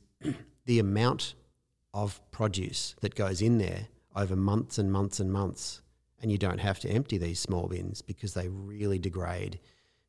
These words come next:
and, you know, the worms, the worms go crazy. Um, I think it's probably t-, twelve months of a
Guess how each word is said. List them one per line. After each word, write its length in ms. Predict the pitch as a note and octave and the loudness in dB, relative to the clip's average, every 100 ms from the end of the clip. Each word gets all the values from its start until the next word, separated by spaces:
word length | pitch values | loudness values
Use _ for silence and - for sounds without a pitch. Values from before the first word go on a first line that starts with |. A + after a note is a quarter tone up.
| _ | _
and, 260 | F2+ F2 E2+ | -4 -4 -4
you 80 | G2+ | -2
know, 140 | F2 E2+ | -2 -2
the 100 | F2+ | 0
worms, 500 | F#2 F#2 G2 - - - - | 2 2 0 -4 -10 -20 -14
the 80 | |
worms 260 | F#2+ G2 F#2 | -4 -2 -2
go 160 | - F2 | -2 -4
crazy. 600 | - F#2 F#2+ F#2 F2+ - - _ _ _ _ G2+ | -2 -2 -2 -2 -6 -8 -14 _ _ _ _ 0
Um, 420 | G2 F#2+ F#2+ - - _ _ _ _ _ _ _ _ _ _ _ _ | 2 4 2 -2 -10 _ _ _ _ _ _ _ _ _ _ _ _
I 120 | G2+ A#2 | -4 -2
think 240 | A2+ G2 | 0 0
it's 120 | F2 | -2
probably 480 | - F#2+ F2+ F2+ F2+ | -4 -2 -2 -4 -8
t-, 140 | - - _ - | -10 -20 _ -8
twelve 400 | G#2 G2+ G#2+ G2+ | -2 0 0 -2
months 360 | A2 B2+ - | -2 -2 -8
of 120 | F#2 | -10
a 100 | F#2+ | -12